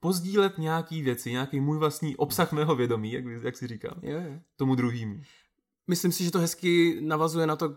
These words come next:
Speaker 2: na to, když jsme se bavili o prožívání, takže vlastně sdílení je takové to,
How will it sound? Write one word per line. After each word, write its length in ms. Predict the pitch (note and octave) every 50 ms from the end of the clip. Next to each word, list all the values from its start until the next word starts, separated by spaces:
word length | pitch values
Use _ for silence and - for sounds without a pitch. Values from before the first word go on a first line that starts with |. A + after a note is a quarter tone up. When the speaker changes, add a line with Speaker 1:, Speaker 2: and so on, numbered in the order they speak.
| - _ -
Speaker 2:
na 400 | C#3+ C3+ D3 D3+ D3 D3 C#3+ D3+
to, 100 | - D3+
když 140 | D3 D3+
jsme 100 | - D#3
se 80 | C#3+ D3
bavili 200 | D3+ D3+ D3+ D3
o 60 | A#2+
prožívání, 680 | A2+ C3+ C3 B2 C3 E3 E3 G3 G#3 G3+ G#3 G#3 G3+ G3+ - - - - _
takže 220 | - D3+ C#3+ D3+
vlastně 340 | D#3 D3+ D#3 D#3+ - F3+ E3+
sdílení 500 | D#3 C#3 C3+ C#3+ D#3 D#3 D#3 D#3 E3 D#3+
je 60 | D#3+ D3+
takové 360 | D3+ C#3+ - D#3+ D3+ D3 D3
to, 340 | D3+ D#3+ D#3 D#3 D#3+ D#3